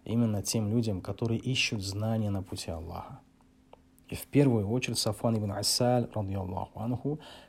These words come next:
именно акцентирует его внимание на это, что даже ангелы расточают крылья, то есть проявляют почтение, уважение, проявляют скромность по отношению к ищущему знания,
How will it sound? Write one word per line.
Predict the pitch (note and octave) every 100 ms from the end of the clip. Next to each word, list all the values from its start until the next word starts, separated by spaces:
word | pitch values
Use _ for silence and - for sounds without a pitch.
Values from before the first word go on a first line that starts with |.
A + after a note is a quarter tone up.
| -
именно | A2+ B2 A#2 G#2+
акцентирует | - - A2+ - B2+ A#2 F#2+ G2
его | G2
внимание | F#2 F#2 G2+ G2+
на | F#2+ G2+
это, | G#2+ F#2 - - - - - -
что | - -
даже | F2+ G2+ A#2+ A2 A2
ангелы | - B2 D3 C#3+ C#3+ C#3+ C#3 - - -
расточают | A2+ - A#2+ A2 - A#2 G#2+ G2
крылья, | - G#2+ A2+ C3+ B2+ G2+ E2+ F2 _ - - - - - -
то | G2
есть | F#2 -
проявляют | G#2+ G#2+ A2 A2+ G#2+ -
почтение, | G2+ - - A#2 A#2+ A2+
уважение, | G2 F#2+ G2 G2 A#2 A2+ F#2+
проявляют | E2+ - G2 G2+ G#2+ G#2+ F#2+
скромность | - - A2+ A#2+ A2 G2 G2+ A2 - - -
по | -
отношению | F#2+ G2+ G2 - A#2+ A2+ G#2
к | - -
ищущему | B2+ B2 A2+ - G2+ G2
знания, | F2+ G#2 F#2+ F2 C3